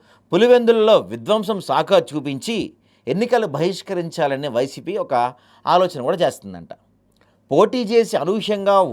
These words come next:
ఓడిపోకంట-, ఓడిపోవటం కంటే తప్పుకొని, అంటే బయటికి తప్పుకొని కూటమి కుట్రలు చేస్తుంది అనేది ఎస్టాబ్లిష్ చేస్తే బెటర్ అనేది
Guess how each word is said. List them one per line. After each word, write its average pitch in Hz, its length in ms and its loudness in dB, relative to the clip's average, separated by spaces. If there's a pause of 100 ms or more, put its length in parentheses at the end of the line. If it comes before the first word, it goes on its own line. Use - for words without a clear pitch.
(120)
ఓడిపోకంట-, 170 680 0 (140)
ఓడిపోవటం 170 520 2
కంటే 147 580 -2 (420)
తప్పుకొని, 165 580 0 (120)
అంటే 160 140 -4 (100)
బయటికి 185 280 2
తప్పుకొని 165 440 -2 (380)
కూటమి 247 400 4
కుట్రలు 226 380 2
చేస్తుంది 175 420 2
అనేది 165 240 0
ఎస్టాబ్లిష్ 180 500 -2
చేస్తే 143 340 0 (140)
బెటర్ - 240 -2
అనేది 131 240 -6